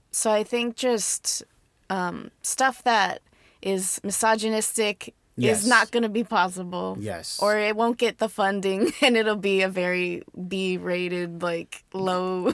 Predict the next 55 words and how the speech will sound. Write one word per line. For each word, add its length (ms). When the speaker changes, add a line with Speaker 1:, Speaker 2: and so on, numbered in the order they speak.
Speaker 2:
But 160
you, 120
you 240
know 200
what? 140
Speaker 1:
<laughs> 0
movie, 140
Speaker 2:
There, 240
Speaker 1:
but 260
Speaker 2:
there, 100
there's 300
a 40
niche 280
out 160
there 160
of 100
people 320
that 260
may 180
want 260
these 160
films, 340
so 80
they 100
just 240
fund 220
them 100
on 80
their 160
own 180
on 120
Indiegogo. 680
Speaker 1:
Yeah. 500
Speaker 2:
You 80
know, 240
but 200
Speaker 1:
No, 100
Speaker 2:
yeah. 280
Speaker 1:
yeah, 40
like, 340
not, 220
like, 200
the 120
mainstream 760
stuff. 520
So 140
I 100
think 260
stuff 380
like 240
that, 340
like, 220
definitely 440
stuff 320
that 340